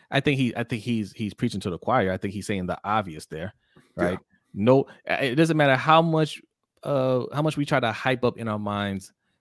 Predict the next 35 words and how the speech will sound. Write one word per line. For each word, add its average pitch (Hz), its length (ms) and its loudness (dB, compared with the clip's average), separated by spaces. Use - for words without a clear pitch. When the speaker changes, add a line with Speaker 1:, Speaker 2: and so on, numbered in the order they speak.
Speaker 1:
the 101 80 -4
caliber 107 440 0
of 92 80 -2
wide 95 160 0
receivers 95 280 -6
we 95 100 -4
have 92 220 -4
here. 90 260 -4
I 107 60 -2
don't 117 160 0
think 107 200 -2
anybody 92 840 -2
can 104 200 0
lie 101 300 0
to - 80 -14
themselves 92 520 -2
nearly 117 420 2
enough 104 440 -2
to 110 100 0
believe 98 380 -2
that 82 160 -12
they 98 140 0
would 98 140 -6
be 95 120 -6
better 87 500 -4
than 92 120 -8
Anquan 107 340 0
Boldin, 92 260 2
Torrey 92 220 0
Smith, 87 340 -6
and 85 100 -10
Jacoby 85 340 -8
Jones. - 340 -18
Speaker 2:
Right. - 160 -14
Speaker 1:
So, 87 540 -4